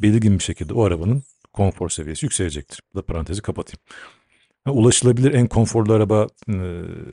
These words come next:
Mercedes'ten konu açıldı. Tabii ilk akla gelen Mercedes. E, yani şimdi kasa kodları ezberimde değil ama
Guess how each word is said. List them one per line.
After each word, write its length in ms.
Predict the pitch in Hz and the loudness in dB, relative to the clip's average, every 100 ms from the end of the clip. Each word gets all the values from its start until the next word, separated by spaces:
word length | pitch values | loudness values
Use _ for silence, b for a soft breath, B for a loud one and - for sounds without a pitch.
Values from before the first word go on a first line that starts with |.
| - | -4
Mercedes'ten 680 | 104 95 92 87 - 95 - - - - | -2 -2 -4 -6 -2 -4 -4 -12 -14 -12
konu 180 | - 85 | -6 -4
açıldı. 320 | 82 - 95 | -4 -6 -4
Tabii 220 | - 104 | -2 -2
ilk 140 | 117 - | -2 -4
akla 200 | 80 82 | -6 -6
gelen 240 | 87 139 | -2 0
Mercedes. 640 | 123 110 - 90 104 - - 87 | 2 0 -2 -8 -10 -12 -12 -10
E, 20 | |
yani 580 | 80 78 92 87 85 85 b b b b b | -8 -8 -6 -4 -4 -8 b b b b b
şimdi 180 | - 98 | -10 -8
kasa 220 | 95 - | -6 -6
kodları 380 | - 90 90 90 | -6 -6 -6 -6
ezberimde 520 | 90 73 82 87 95 | -6 -8 -8 -4 -4
değil 240 | 90 82 | -6 -2
ama 200 | 131 98 | 0 0